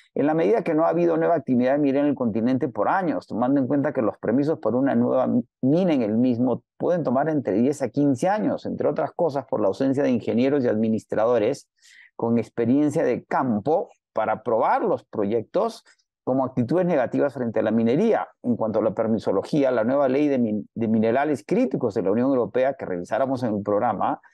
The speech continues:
y en proceso de aprobación en el Parlamento Europeo reduciría el proceso de aprobaciones medioambientales a dos años. Tales iniciativas, sin embargo, no alivian la oposición social de comunidades que resienten el legado de la minería en operaciones del siglo pasado,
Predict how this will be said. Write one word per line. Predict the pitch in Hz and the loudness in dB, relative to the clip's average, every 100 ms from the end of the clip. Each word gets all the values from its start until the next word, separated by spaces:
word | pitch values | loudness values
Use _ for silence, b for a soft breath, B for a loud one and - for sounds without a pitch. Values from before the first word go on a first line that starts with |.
| b - | b -4
y | 117 | 0
en | 113 | 0
proceso | 117 117 147 | 0 -2 -2
de | 170 | 0
aprobación | 131 104 131 143 | 0 -2 0 0
en | 139 | 0
el | |
Parlamento | 113 101 120 127 | -2 0 0 0
Europeo | 127 110 98 127 143 | 0 0 0 0 2
reduciría | 135 110 123 156 | 0 0 0 0
el | 175 | 0
proceso | 147 123 165 170 | -2 -2 -2 0
de | |
aprobaciones | 143 110 110 98 139 143 147 | -2 -2 -2 -2 -2 0 2
medioambientales | 139 113 101 101 101 104 110 131 165 - | 2 0 0 -2 -4 -2 -2 -2 -4 -4
a | - | -2
dos | 117 143 | 0 0
años. | 233 214 - - _ _ _ _ _ | -2 -2 -8 -14 _ _ _ _ _
Tales | 147 175 151 | -2 -2 0
iniciativas, | 151 120 113 139 156 | 0 0 0 0 0
sin | 135 120 | 0 -2
embargo, | 110 127 131 123 | 0 0 0 0
no | 123 | 0
alivian | 131 156 165 151 | 0 0 0 2
la | 127 | 0
oposición | 107 110 - 104 - 175 240 | -2 -8 -8 -12 -4 -2 0
social | 202 139 139 143 | -2 -4 0 0
de | 151 123 | 0 -2
comunidades | 110 104 104 104 98 139 - | -2 -2 0 2 2 0 -2
que | 131 | -2
resienten | 110 104 143 143 156 | -2 0 0 0 0
el | 131 | 0
legado | 113 110 131 139 | 2 2 2 2
de | |
la | 127 117 | 2 0
minería | 113 107 110 127 | -2 -2 0 0
en | 131 | 0
operaciones | 104 90 - 123 120 | 0 -2 0 0 0
del | 101 | -2
siglo | - 120 123 | 0 2 2
pasado, | 101 87 123 101 90 160 - | 0 -4 -2 0 2 0 -4